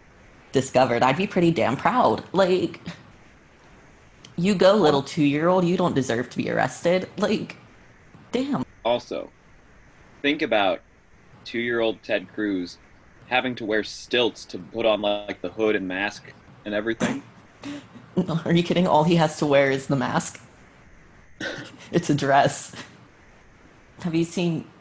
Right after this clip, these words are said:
Speaker 1: on Zodiac killer dot com the picture of the Zodiac Killer in the top left? Why does it look like someone took Big Bird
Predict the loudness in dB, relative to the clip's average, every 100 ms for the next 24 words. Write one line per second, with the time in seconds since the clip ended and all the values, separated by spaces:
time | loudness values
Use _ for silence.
0 | -20 -10 0 0 2 0 2 0 0 -2
1 | 0 0 0 0 2 0 -4 -10 -20 -20
2 | -20 -20 -20 -20 -20 -20 -20 -12 -4 -2
3 | 0 -2 -2 0 0 0 0 -2 -2 -2
4 | 0 2 2 2 0 -2 0 0 0 -2
5 | -8 -10 -6 0 0 0 -2 -2 0 0
6 | 0 -2 -2 -2 -2 -2 -2 -2 2 2
7 | 2 0